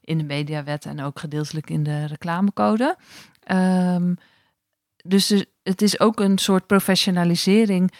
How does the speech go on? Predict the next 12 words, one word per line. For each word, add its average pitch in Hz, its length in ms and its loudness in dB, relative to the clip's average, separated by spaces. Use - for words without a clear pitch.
van, 185 360 2
van 180 240 -4
de 160 100 -2
branche 175 460 0
en 185 120 -2
waar 185 180 0
zij 175 160 -4
zelf 180 420 0
ook 233 260 2
behoefte 180 500 2
aan 147 140 -2
hadden. 139 360 -10